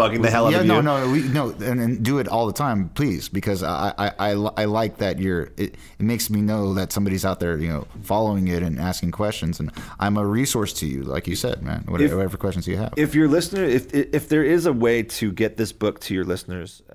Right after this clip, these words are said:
Speaker 1: I don't even know how many people are listening, but if there's a way to do it, please do it. That's my impassioned plea to you, Phil, is get this book out there because it's not your traditional, like,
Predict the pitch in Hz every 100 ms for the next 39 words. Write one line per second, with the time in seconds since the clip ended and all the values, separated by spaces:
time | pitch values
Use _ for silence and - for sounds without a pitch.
0 | - - 101 95 95 95 95 98 95 92
1 | 87 85 85 73 104 101 104 85 90 87
2 | - - - - _ _ _ _ _ _
3 | _ - - 135 131 101 95 - - -
4 | - _ _ _ _ - 101 107 120 117
5 | 123 120 110 - 117 107 107 98 123 104
6 | 95 92 95 95 87 95 107 123 - 98
7 | 90 87 90 87 98 90 - 107 117 143
8 | 117 104 101 101 98 101 95 95 90 -